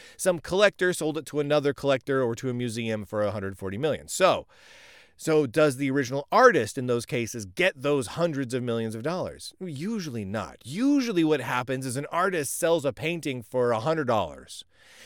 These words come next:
And then ten years later, that painting resells for ten thousand dollars.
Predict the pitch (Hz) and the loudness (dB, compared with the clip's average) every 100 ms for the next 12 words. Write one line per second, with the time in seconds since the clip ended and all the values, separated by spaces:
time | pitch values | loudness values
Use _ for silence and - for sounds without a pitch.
0 | - - 139 143 143 147 147 139 117 - | -16 -2 0 2 4 6 6 4 -2 -2
1 | 190 196 180 160 127 147 170 143 131 127 | -2 0 0 0 0 2 2 2 2 2
2 | 139 - 165 175 151 135 123 147 151 - | 0 -2 -4 -2 -4 -6 -4 -4 -2 2
3 | 170 156 139 127 - - 120 117 113 113 | 4 6 6 2 -4 -2 2 4 2 0
4 | - _ - 135 127 170 185 208 143 123 | -4 _ -6 -6 -2 0 2 0 0 -4
5 | 104 85 69 65 - | -4 -6 -10 -18 -20